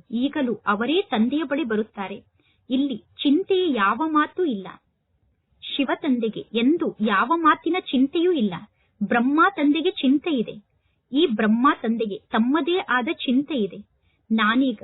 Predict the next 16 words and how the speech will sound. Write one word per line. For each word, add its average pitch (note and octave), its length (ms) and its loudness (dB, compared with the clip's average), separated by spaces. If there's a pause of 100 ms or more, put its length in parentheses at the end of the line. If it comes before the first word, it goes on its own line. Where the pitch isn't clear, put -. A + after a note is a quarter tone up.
(320)
ನಂಬರ್ C#4+ 460 2
ಒನ್ F#4+ 200 -4
ಪಾವನ A#3+ 460 0
ಆಗಬೇಕು B3+ 540 -2
ಎಂದು A#3+ 300 -4 (400)
ಬ್ರಹ್ಮ B3+ 380 2 (100)
ತಂದೆಗೆ C4+ 340 0
ಚಿಂತೆ C#4 420 -2
ಇದೆ. G3+ 180 -4 (720)
ಈ C#4+ 140 2
ಜ್ಞಾನ G#3+ 500 -2
ಮಾರ್ಗದಲ್ಲಿ A3 680 -4 (180)
ಗುಪ್ತ - 400 -4
ರೂಪದಲ್ಲಿ F4 460 -2
ಪುರುಷಾರ್ಥವನ್ನು D#4 880 -4
ಮಾಡಬೇಕು. G3+ 600 -4